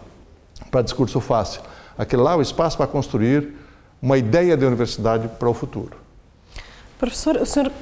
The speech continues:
Speaker 2: colocou, ah, no bloco anterior ainda a situação do Hospital Regional, em que a universidade tem se inserido de maneira muito forte. A sua gestão também foi marcada por, por isso, a primeira gestão, né? Pela abertura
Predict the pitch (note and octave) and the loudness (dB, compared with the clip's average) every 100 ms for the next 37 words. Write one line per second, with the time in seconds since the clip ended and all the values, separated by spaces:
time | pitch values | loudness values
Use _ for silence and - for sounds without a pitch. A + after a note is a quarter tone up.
0 | - B3 A#3 - G3 G#3 G#3 G3+ F#3+ F#3+ | 0 2 2 0 2 2 2 0 0 0
1 | F#3 F#3 G#3+ G#3 F#3 F#3 F#3+ F3 F3 A3 | 4 2 2 -2 0 2 2 2 2 4
2 | A3+ F#3+ G3 F#3+ F#3+ - A3+ G#3 G#3+ G#3 | 4 4 2 2 2 0 -4 -2 -2 -2
3 | - - F#3+ F#3 F#3+ F#3 F3+ A3 G#3 G3 | -2 0 0 0 0 2 2 2 0 -2
4 | F#3 F3+ - F#3+ F#3 F#3 G3+ A3 - G3 | -2 -2 0 0 -2 -2 0 0 -2 -4
5 | - F#3 F#3+ F#3+ F#3 F#3+ F#3+ G3 G#3 - | -2 0 0 2 0 0 0 -2 -4 -4
6 | G3 F3 E3+ - - - - - - - | 2 2 2 -4 -8 -10 -12 -20 -20 -20
7 | - - G3 B3+ B3 B3+ B3+ B3+ B3 A3+ | -20 -6 -2 2 2 2 2 4 4 4
8 | C4 A#3+ G#3+ G3+ G3 F#3+ G3 G#3+ - - | 4 2 2 2 2 0 0 -2 0 0
9 | G3+ G3+ - F#3 G3 G3 F#3+ F3+ F3+ - | 2 2 0 -2 0 2 2 0 -4 -4
10 | F#3+ E3+ F3 E3 E3+ - G3 G3 F#3 F#3 | -2 0 0 -2 -4 -2 2 4 4 0
11 | F#3 - G#3+ G3+ F#3 E3 | -4 -4 0 2 2 0